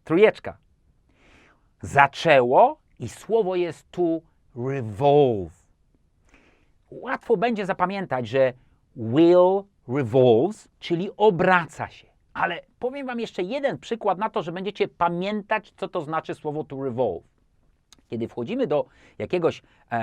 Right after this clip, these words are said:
e, biurowca eleganckiego lub na przykład często do banku, to są takie obrotowe drzwi lub do centrum zakupowego. Bardzo często są obrotowe drzwi. To są drzwi, które nazywają się revolving door.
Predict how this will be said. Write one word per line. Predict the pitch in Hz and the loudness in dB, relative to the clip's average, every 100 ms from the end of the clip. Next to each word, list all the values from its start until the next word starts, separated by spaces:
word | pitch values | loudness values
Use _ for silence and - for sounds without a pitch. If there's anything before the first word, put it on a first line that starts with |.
| 113 | -6
e, | 117 104 | -10 -12
biurowca | 113 107 117 135 151 - 107 120 147 - | -10 -8 0 2 2 0 -6 -2 -2 -4
eleganckiego | 110 107 107 - 101 87 117 - _ _ - | -10 -10 -12 -14 -14 -8 -6 -6 _ _ -10
lub | 123 110 113 | -10 -10 -12
na | 104 | -14
przykład | - 123 113 | -14 -12 -14
często | - 110 - | -14 -18 -10
do | 117 | -6
banku, | 120 127 110 - 175 220 _ _ _ _ | 2 2 2 -4 -6 -6 _ _ _ _
to | - | -12
są | 147 | -8
takie | 131 131 - - | -6 -8 -8 -6
obrotowe | 143 120 131 127 151 139 | -6 -4 -8 -6 -6 -6
drzwi | 98 110 98 - _ _ _ - | -8 -12 -14 -16 _ _ _ -8
lub | 117 | -4
do | 120 131 | 0 0
centrum | - 160 139 117 | 0 -4 -6 -8
zakupowego. | 113 101 110 98 85 | -8 -10 -14 -12 -12
Bardzo | - 131 127 | -4 -2 -2
często | 135 160 156 | -4 -6 -8
są | 156 | -8
obrotowe | 135 131 127 113 | -8 -8 -8 -10
drzwi. | 90 90 - _ _ _ - | -12 -16 -20 _ _ _ -10
To | 196 | -4
są | 226 190 - _ | -4 -4 -10 _
drzwi, | 104 160 | -8 -6
które | 196 170 | -4 -4
nazywają | 143 127 165 170 | -6 -2 0 0
się | 151 156 143 - _ | -4 -4 -4 -6 _
revolving | 123 139 110 135 139 143 120 127 131 120 - | -4 -4 0 2 2 2 0 -2 -2 -8 -12
door. | 101 123 104 92 87 | -2 2 2 2 -2